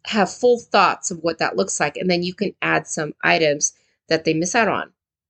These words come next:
I hope that answers your question. All right. So the final question that I'm gonna leave with you is, how do we create learning opportunities that focus on the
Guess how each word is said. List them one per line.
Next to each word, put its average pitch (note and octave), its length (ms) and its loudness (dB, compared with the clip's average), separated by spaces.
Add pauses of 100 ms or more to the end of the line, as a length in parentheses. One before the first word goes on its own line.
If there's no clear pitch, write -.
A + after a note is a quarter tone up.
(840)
I D#3 80 0
hope A3 220 0
that A3+ 320 0
answers G3+ 400 0
your F3 100 -2
question. - 580 -4 (760)
All A#3 140 2
right. C#4+ 260 2
So B3 120 -2
the A3+ 100 -4
final F#4 320 0
question D#4+ 400 -2
that A3+ 100 2
I'm G#3+ 160 0
gonna A#3+ 160 -2
leave F#3 260 -6
with E3 280 -6
you E3+ 640 0 (420)
is, G3 240 2
how A#3 380 2
do E4 100 -2
we D#4+ 120 -6
create G3 500 -2
learning G#3 300 2
opportunities E3 720 -2
that - 240 -4
focus F#3 380 0
on F3 100 -2
the D#3+ 80 -2